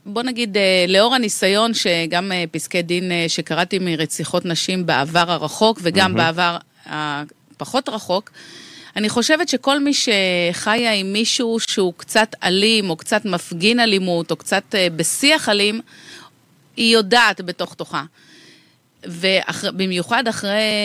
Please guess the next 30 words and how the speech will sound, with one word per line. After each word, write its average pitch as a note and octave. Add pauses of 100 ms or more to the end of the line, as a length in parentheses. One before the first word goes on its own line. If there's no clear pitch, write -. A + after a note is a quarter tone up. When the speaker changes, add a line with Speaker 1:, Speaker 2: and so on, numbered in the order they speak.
(380)
Speaker 1:
הרצח E3+
של F#3+
מיכל F3+
סלע F#3+
והפורום F#3
שהוקם F3+
בעקבות E3
ה-, D3+ (100)
הרצח E3+
הזה, F#3+ (120)
עלתה F#3
המודעות G#3
בלזהות F#3
איזו G3
מערכת E3+
Speaker 2:
מהמם. -
Speaker 1:
יחסים F3+ (360)
נשים G3+
Speaker 2:
מהמם. G3
Speaker 1:
מנהלות. F#3+ (400)
יש G#3+
היום G#3+
מבחנים, A3
יש A3
היום, G#3+
אה, G3 (240)
Speaker 2:
מהמם. F#3
Speaker 1:
מאוד, G3
אה, G3+ (840)
זה, G3+